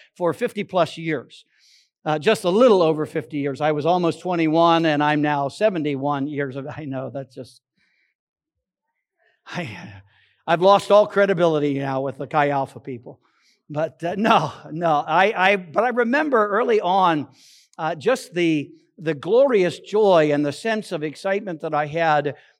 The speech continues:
And, uh, and I, I got, I got saved. I met the Lord in a Dairy Queen parking lot.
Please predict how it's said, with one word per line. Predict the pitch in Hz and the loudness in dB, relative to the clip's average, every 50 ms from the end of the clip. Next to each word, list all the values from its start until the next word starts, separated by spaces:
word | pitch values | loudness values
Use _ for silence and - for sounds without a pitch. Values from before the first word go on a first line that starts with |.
| _ | _
And, | - 165 160 156 156 156 151 147 | -4 0 2 2 2 2 2 2
uh, | 147 143 139 120 - - _ _ - | 2 2 2 0 -4 -12 _ _ -6
and | 170 160 156 | -4 -2 0
I, | 160 160 156 151 151 - | 2 0 0 0 -2 -4
I | 156 151 151 | -4 -4 -4
got, | 147 135 214 247 262 - - - _ _ _ - | -2 0 2 2 2 2 0 -6 _ _ _ -8
I | 175 165 165 | -6 -6 -4
got | 143 240 262 - 277 - | -2 -2 -2 -2 -4 -6
saved. | - - - 226 190 160 147 156 | -8 -6 -4 -2 -2 -2 0 0
I | 160 156 | 0 0
met | 180 202 233 254 254 | 0 0 0 -2 -2
the | 202 185 | -4 -4
Lord | 180 180 196 202 190 175 165 165 156 185 | -2 0 2 4 4 4 4 2 0 0
in | 202 170 156 160 | -2 0 0 0
a | 156 143 | -2 -2
Dairy | 143 196 240 269 269 214 | 0 0 2 2 0 -2
Queen | - 214 185 165 143 | -4 -4 -4 -4 -6
parking | - - 185 180 170 - 143 127 | -6 -4 -4 -4 -4 -6 -10 -12
lot. | 117 117 120 117 117 _ | -12 -14 -16 -18 -20 _